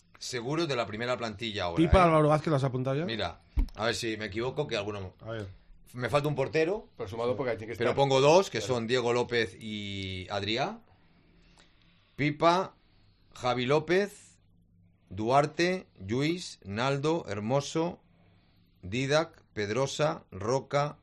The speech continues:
Speaker 1: Víctor, Darder, Granero, Alex López, Paul Lozano, Borja, Sergio García, que de momento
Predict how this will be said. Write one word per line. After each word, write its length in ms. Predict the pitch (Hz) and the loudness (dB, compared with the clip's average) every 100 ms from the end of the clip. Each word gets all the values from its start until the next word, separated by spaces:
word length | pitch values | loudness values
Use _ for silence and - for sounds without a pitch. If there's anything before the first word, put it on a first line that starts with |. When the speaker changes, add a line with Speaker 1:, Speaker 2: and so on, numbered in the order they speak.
| - | -14
Speaker 1:
Víctor, 640 | 98 131 - - 147 147 87 | -10 -10 -8 -4 -2 -2 -6
Darder, 600 | 92 98 98 131 147 - | -6 -4 -2 0 0 -4
Granero, 640 | 92 101 98 117 131 143 - | -8 -6 -4 -2 -2 -2 -2
Alex 280 | 110 107 92 | -6 -6 -4
López, 580 | 110 135 156 160 156 - _ _ - _ _ | -2 -2 -2 -4 -6 -18 _ _ -20 _ _
Paul 180 | 123 127 | 0 2
Lozano, 680 | 107 - 123 147 160 175 - _ | 2 0 0 2 0 -4 -8 _
Borja, 640 | 92 104 135 139 151 165 - | -6 -2 -2 0 0 -2 -4
Sergio 440 | - 147 139 135 | -4 0 0 2
García, 300 | 110 98 131 | 0 0 -2
que 60 | 135 | -2
de 60 | |
momento 560 | 104 101 98 107 95 | -4 -8 -8 -8 -8